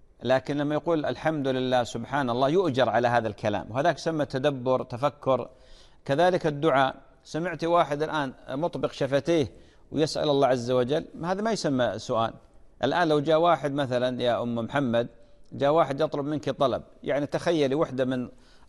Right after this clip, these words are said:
ص-، صويحباتك جاءت تطلب طلب ومطبقة شفتيها وتناظر فيك مثلًا،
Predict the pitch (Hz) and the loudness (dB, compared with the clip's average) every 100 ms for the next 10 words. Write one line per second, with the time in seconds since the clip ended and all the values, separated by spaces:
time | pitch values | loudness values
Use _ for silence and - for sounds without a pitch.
0 | 147 - 120 - 151 - 147 147 123 139 | -4 -4 -8 -4 -2 -2 0 0 0 2
1 | 143 123 135 127 165 165 147 165 151 127 | 2 2 0 -4 -4 -4 -4 -2 -2 0
2 | 160 180 185 - - - - - - 156 | 2 2 0 -8 -20 -20 -20 -20 -12 -6
3 | 107 - 156 180 196 151 156 147 147 143 | -4 -2 -4 -2 -2 -2 -2 0 0 -2
4 | 147 185 180 165 160 160 139 127 123 120 | 0 0 2 0 0 0 2 0 0 0
5 | 117 104 95 92 | 0 -4 -4 -6